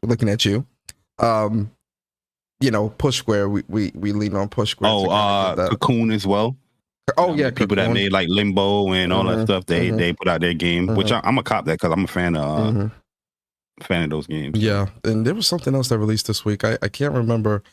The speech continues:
Speaker 1: Um, but yeah, anyway, those are the games that released, or somewhat the games that released for this week. Uh, you know, hopefully next week we can get back into the rigmarole of that stuff,
Speaker 2: The
Speaker 1: right?
Speaker 2: Cyber, the Cyberpunk D L C.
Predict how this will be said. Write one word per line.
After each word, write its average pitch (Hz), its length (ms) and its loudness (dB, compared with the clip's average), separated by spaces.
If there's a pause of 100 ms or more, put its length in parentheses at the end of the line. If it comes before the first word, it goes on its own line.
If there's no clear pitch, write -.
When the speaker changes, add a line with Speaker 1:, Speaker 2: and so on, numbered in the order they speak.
(360)
Speaker 1:
Um, 101 460 -2 (600)
but 139 140 -2
yeah, 156 180 2 (260)
anyway, 123 320 2 (540)
those 180 260 2
are 175 60 4
the 147 80 0
games 135 300 0
that 139 120 2
released, 139 380 0
or 120 100 2
somewhat 151 540 2
the 123 100 2
games 123 320 2
that 120 140 2
released 120 380 2
for 127 120 2
this 120 240 0
week. 127 380 0 (120)
Uh, 117 240 2
you 113 100 2
know, 110 120 2
hopefully 120 320 2
next 113 240 2
week 113 180 0
we 113 80 2
can 113 140 0
get 107 180 2
back 110 220 2
into 107 160 -2
the 107 80 2
rigmarole 104 640 2
of 101 60 2
that 104 180 0
stuff, 104 260 0
Speaker 2:
The 95 60 4
Speaker 1:
right? 107 180 2
Speaker 2:
Cyber, 98 360 2
the 95 120 2
Cyberpunk 101 600 0
D 98 160 2
L 98 100 0
C. 95 320 -2